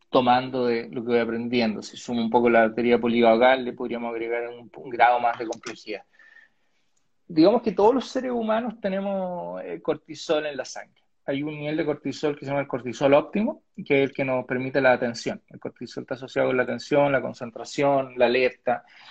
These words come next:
Pero si el cortisol empieza a subir, eh, se aca-, se apaga la atención y empieza la alarma, la alarma, la alerta. Y ahí se da una, eh, eh, es como un enroque de poderes. Y la corteza frontal deja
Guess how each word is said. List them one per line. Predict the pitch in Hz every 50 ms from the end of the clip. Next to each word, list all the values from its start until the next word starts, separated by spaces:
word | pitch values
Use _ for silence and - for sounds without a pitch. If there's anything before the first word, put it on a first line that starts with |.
| - _ _
Pero | - 139 143
si | 135 -
el | 156 151 151
cortisol | - 160 156 - 160 143 - 185 196
empieza | 202 196 208 202 - 196
a |
subir, | - - 175 170 175 185 208 208 - -
eh, | - 160 147 143 147 143
se | - -
aca-, | 147 143 180 175 -
se | - - 143
apaga | 135 - 160 175 175 156 151 147
la | 143 143
atención | 143 147 143 135 - - 120 113 120 127 _ _
y | _ 139 127 127 123
empieza | 123 - - - - 165 147
la | 139
alarma, | 135 156 160 139 120 - 107 - _ _
la | 123
alarma, | 120 123 127 139 135 135 127 123
la | 120 117
alerta. | 123 131 131 127 _ _ - 151 - - - - _ _
Y | - 135 131
ahí | 131 143 156 175 185 196 202 - -
se | - - 160 143
da | 143 147 151 151
una, | 156 156 156 156 151 147 147 143 139 135 135 -
eh, | - 131 127 123 123 120 117 117 120 117 117 127 135 -
eh, | - - - - - - - - - - -
es | 175 147 -
como | - 147 156 156
un | 151 147
enroque | 139 139 139 135 147 151 165 165 170
de | 170 165 160
poderes. | 156 151 151 147 127 110 110 - _ _ _ _ _ _ - _ _ _ _ _
Y | - 139 131 127 127 127
la | 123 123 120
corteza | 113 127 123 123 147 139 - - 151 143 139
frontal | - 135 135 127 117 - - 151 151 147
deja | 139 143 139 139 - - 165 160